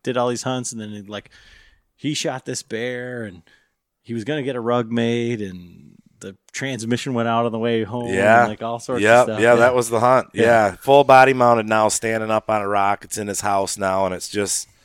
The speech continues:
Speaker 2: it's awesome, you know, really. That, that's, I, you know, I wanted to shoot a bear after I saw that. But so I go out there, got my ten-year-old with me. We're looking at this bait, and, uh,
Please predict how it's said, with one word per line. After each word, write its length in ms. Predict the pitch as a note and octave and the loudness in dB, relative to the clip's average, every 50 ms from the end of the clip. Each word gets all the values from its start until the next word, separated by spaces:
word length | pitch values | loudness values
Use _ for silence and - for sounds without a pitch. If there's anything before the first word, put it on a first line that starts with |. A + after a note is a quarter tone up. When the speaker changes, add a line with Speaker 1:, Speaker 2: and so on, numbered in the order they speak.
| _ _ _ _ | _ _ _ _
Speaker 2:
it's 180 | - G#2 - - | -10 -10 -4 0
awesome, 460 | G#2+ G2+ G#2 G#2+ G2+ - F#2+ E2+ E2+ F2 | 2 2 4 2 0 -2 -8 -10 -10 -10
you 60 | E2+ | -10
know, 240 | F2 F2 F2+ F#2 F2 | -8 -6 -6 -6 -6
really. 380 | F2+ G2 G2 G2 G2 F#2+ F2 - _ _ _ _ _ _ _ _ | -4 -4 -4 -4 -6 -8 -10 -12 _ _ _ _ _ _ _ _
That, 200 | - G2+ G2 F#2 | -10 -10 -10 -6
that's, 480 | G2 G#2 G2+ G#2 - - - - - - _ - - | -6 -6 -6 -6 -6 -8 -10 -10 -12 -14 _ -14 -12
I, 140 | F2 D#2 - - - | -12 -12 -12 -16 -16
you 120 | - F#2+ G2 | -14 -10 -8
know, 100 | F#2 F#2 | -4 2
I 160 | G2+ A#2+ C3 | 6 8 8
wanted 300 | C#3 C3+ B2+ A#2+ A#2 G#2 | 8 8 6 4 2 -2
to 60 | F#2+ | -6
shoot 220 | - - A#2 A2 G#2 | -8 -6 -6 -6 -6
a 40 | |
bear 300 | F#2 F2+ G2+ G2 F2+ F2 | -4 -2 -2 0 0 0
after 260 | E2+ E2+ E2+ - F#2 F2 | -2 -4 -6 -6 -8 -8
I 100 | E2+ D#2+ | -6 -6
saw 300 | - - F#2 F2 E2+ E2 | -6 -6 -4 -4 -4 -4
that. 380 | E2 E2 E2 D#2+ D2+ - - | -4 -6 -4 -6 -6 -8 -10
But 260 | E2+ E2+ E2 D#2+ - - - _ _ _ _ _ _ | -10 -10 -10 -10 -12 -14 -20 _ _ _ _ _ _
so 200 | - - A2+ A#2 | -6 0 2 4
I 100 | A#2 A#2+ | 4 4
go 140 | B2 C#3 | 4 6
out 260 | C#3 C3+ C3 B2+ - - | 8 8 8 8 6 4
there, 140 | C3 A#2+ | 0 2
got 180 | A2+ A#2 A2+ G#2 | 4 2 2 2
my 120 | G#2 G2+ | 0 -4
ten-year-old 560 | G#2 - C3 C3 C3 B2+ B2 B2 A#2+ A#2 A2+ A2+ | -2 0 0 0 0 0 0 0 0 0 -2 0
with 220 | A2+ A2+ A2 G2+ | 0 0 0 -2
me. 320 | A2 A2 A2 A2 A2 G#2 - _ _ _ _ _ _ _ _ _ _ _ _ - F#2 | -4 -6 -6 -6 -6 -8 -12 _ _ _ _ _ _ _ _ _ _ _ _ -6 -4
We're 80 | G#2+ | 0
looking 300 | A2 C3+ D3+ - - C#3 | 2 2 0 0 0 -2
at 180 | C3 B2 A#2+ - | -2 -2 -2 -2
this 200 | A#2+ A#2+ A2 - | -2 -4 -4 -4
bait, 420 | G#2+ G#2+ A#2 A2+ A2 A2 A2 - | -2 0 2 2 2 2 0 -4
and, 320 | - A2 G#2 G2 G2 G2 G2 | -4 -2 -2 -2 -2 -4 -4
uh, 300 | G2 G2 F#2+ F#2 F2+ | -2 -2 -2 -2 -4